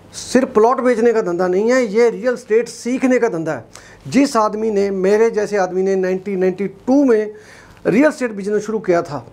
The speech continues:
यदि मैं वही practice करता रहूं तो मैं market से आउट हो सकता हूं। यदि मैं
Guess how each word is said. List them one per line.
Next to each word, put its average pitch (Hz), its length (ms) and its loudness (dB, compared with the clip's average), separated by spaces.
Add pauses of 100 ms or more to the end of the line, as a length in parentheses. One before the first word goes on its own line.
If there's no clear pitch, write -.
(160)
यदि 269 380 2
मैं 226 300 0 (220)
वही 214 200 2
practice 277 420 -4
करता 214 260 -2
रहूं 170 240 -2 (380)
तो 240 120 4
मैं 202 400 -2
market 185 360 -2
से 233 180 0
आउट 233 400 -2
हो 196 120 -4
सकता 151 240 -8
हूं। 123 100 -8 (400)
यदि 220 300 4
मैं 220 300 0